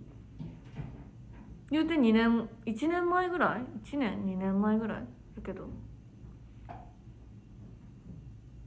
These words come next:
タバスコ使い切ったのって、あの一瓶あるやん。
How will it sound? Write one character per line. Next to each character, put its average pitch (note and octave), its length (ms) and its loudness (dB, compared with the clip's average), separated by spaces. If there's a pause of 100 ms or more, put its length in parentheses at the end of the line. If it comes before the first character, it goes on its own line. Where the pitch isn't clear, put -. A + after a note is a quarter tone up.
(280)
タ B3+ 60 -10
バ C4+ 120 -4
ス - 120 -10
コ C#4 100 -8
使 - 280 -2
い C4+ 60 -4
切 C#4 100 -6
っ C#4 100 -8
た G3+ 100 -4
の F#3+ 120 -6
っ - 20 -8
て、 - 180 -12
あ G#3+ 120 4
の G#3+ 100 8
一 F4+ 240 6
瓶 G#3+ 240 6
あ F3+ 60 2
る F3 80 0
や D#3 80 -2
ん。 G3 180 -8